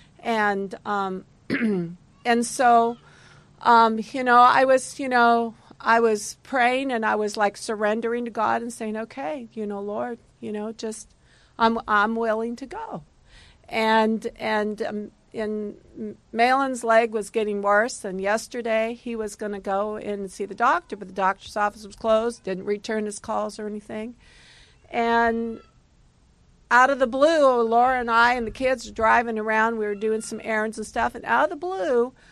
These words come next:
my old roommate from college, um, who went on to medical school at Loma Linda and,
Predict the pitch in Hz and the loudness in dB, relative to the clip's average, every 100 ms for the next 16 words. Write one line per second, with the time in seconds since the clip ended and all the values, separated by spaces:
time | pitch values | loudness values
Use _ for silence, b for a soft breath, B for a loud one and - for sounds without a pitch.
0 | b b - 208 214 208 - 233 269 330 | b b -6 0 2 2 2 2 2 0
1 | 339 311 262 247 247 240 - 302 311 240 | -2 0 -2 -4 -6 -8 -2 0 2 0
2 | 226 233 - - b b b _ - 220 | -4 -6 -12 -18 b b b _ 0 2
3 | 214 214 220 B B B B B B 247 | 2 0 -6 B B B B B B -2
4 | 240 233 226 226 233 - 254 247 226 220 | 2 4 4 4 0 -6 -6 -4 0 2
5 | 226 233 233 - 240 233 233 233 226 226 | 0 -4 -8 -4 -2 0 0 0 2 0
6 | 233 214 226 226 220 220 202 180 | 0 -4 -2 0 0 0 -2 -6